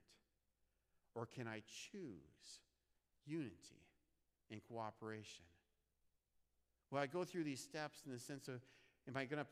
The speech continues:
pray about the situation? Will I look for God's help? Because I know I can't do it on my own. The second thing I need to do is I need to focus upon Christ. I gotta remember the cross. I gotta remember what Christ has done for me.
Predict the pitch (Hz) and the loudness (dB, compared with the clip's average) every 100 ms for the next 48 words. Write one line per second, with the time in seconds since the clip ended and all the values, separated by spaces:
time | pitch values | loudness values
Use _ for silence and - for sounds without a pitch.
0 | - 165 165 131 95 - 104 - 107 - | 0 2 2 0 -4 -6 -8 -8 -8 -6
1 | 110 107 - 95 90 - - - 139 147 | -4 -4 -6 -10 -12 -18 -14 2 6 8
2 | 147 143 127 139 180 - - 117 127 120 | 8 6 4 2 0 0 -6 -2 2 2
3 | 120 - 143 117 - - _ _ 175 202 | 0 -4 -2 -4 -4 -18 _ _ 2 4
4 | 202 214 175 180 147 123 120 107 104 95 | 4 2 2 2 2 0 -6 -4 -4 -4
5 | 92 87 87 78 95 - _ _ _ _ | -6 -6 -8 -10 -12 -14 _ _ _ _
6 | _ - 175 226 226 202 185 160 156 160 | _ 4 6 8 6 6 4 6 6 6
7 | 151 139 151 160 147 151 160 160 - - | 4 2 4 4 2 0 0 0 -2 0
8 | 185 180 160 170 160 151 - 175 143 127 | 0 0 -4 -2 -2 -2 0 2 2 0
9 | - - - - 196 220 196 185 180 180 | -10 -20 0 4 8 8 8 8 4 4
10 | 160 - 156 139 - 196 214 214 180 190 | 2 0 0 0 0 2 2 2 2 2
11 | 190 185 156 - 160 160 160 147 151 143 | 2 2 0 0 -2 -2 -4 -4 -2 -2
12 | - 135 123 | -2 0 0